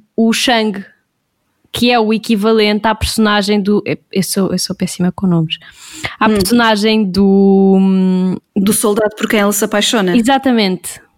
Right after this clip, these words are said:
Speaker 2: E tu leste porque é que eles fizeram a mudança? Aquilo que eu li foi porque, hum, por causa do Me Too.
Speaker 1: Ah, sim, sim, sim,
Speaker 2: Porque,
Speaker 1: sim, sim.
Speaker 2: eh, porque o Shen na animação era superior dela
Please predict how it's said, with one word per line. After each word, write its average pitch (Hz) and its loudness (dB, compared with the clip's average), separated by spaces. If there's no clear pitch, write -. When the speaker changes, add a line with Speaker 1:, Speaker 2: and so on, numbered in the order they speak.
Speaker 2:
E 226 -2
tu 254 0
leste 240 0
porque 240 -4
é 226 -2
que 226 -2
eles 226 -2
fizeram 208 0
a 202 2
mudança? 196 0
Aquilo 254 -4
que 240 -2
eu 214 2
li 233 0
foi 233 -2
porque, 202 -2
hum, 190 -2
por 226 -4
causa 226 0
do 220 0
Me 233 2
Too. 208 -4
Speaker 1:
Ah, 269 2
sim, 277 0
sim, 269 0
sim, 269 0
Speaker 2:
Porque, 254 0
Speaker 1:
sim, - -
sim. 220 2
Speaker 2:
eh, 196 0
porque 208 -2
o 208 -4
Shen 202 -2
na 185 -2
animação 196 0
era 190 -2
superior 190 -4
dela 185 -4